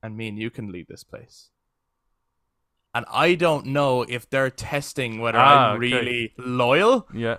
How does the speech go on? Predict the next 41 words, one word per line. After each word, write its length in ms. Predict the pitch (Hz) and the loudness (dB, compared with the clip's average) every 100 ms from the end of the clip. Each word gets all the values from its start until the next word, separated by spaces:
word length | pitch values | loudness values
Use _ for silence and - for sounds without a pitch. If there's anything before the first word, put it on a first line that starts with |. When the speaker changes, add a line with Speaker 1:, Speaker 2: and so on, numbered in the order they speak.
| - | -2
Speaker 1:
or 220 | 143 143 | 2 4
whether 380 | 135 139 135 - | 4 2 2 0
I'm 240 | 135 131 127 | 0 0 2
a, 160 | 120 | 0
like, 200 | 117 117 | 0 0
a 100 | 117 | 0
rat 280 | 110 123 131 | 0 0 0
or 120 | 147 | -2
something. 460 | 143 160 165 180 175 | 0 -2 -2 -4 -2
And 200 | 127 123 | -2 -2
I 160 | 127 143 | 0 2
was 140 | 139 | 2
like, 160 | 131 120 | 0 0
"I 160 | 123 | 0
don't 160 | 139 151 | 0 0
think 160 | 160 | -2
we 100 | 147 | -4
should 160 | 139 135 | -6 -4
do 200 | 165 175 | -2 2
that, 220 | 156 139 | 2 0
dude." 200 | 135 131 123 | 0 -2 -2
And 80 | |
he's 140 | 123 123 | -4 -4
like, 200 | 123 113 - | -4 -6 -6
"I 80 | 127 | -4
mean, 380 | 127 123 113 - _ | -2 -4 -6 -12 _
y-, 100 | 104 113 | -20 -14
that 180 | 123 143 | -10 -4
guy's 180 | 156 127 | -2 -4
a 40 | |
scumbag 540 | 117 - 123 117 107 107 | -6 -4 -2 -2 -4 -4
anyway. 440 | 123 110 101 95 | -4 -6 -6 -10
We 180 | 107 131 | -8 -6
could 160 | 151 | -6
run 160 | 120 117 | -4 -4
this 160 | 113 - | -6 -8
place 240 | 117 110 | -8 -8
better." 340 | - 135 123 | -4 -2 0
And 100 | 113 | 0
I'm 120 | 127 127 | -2 0
like, 220 | 127 | -2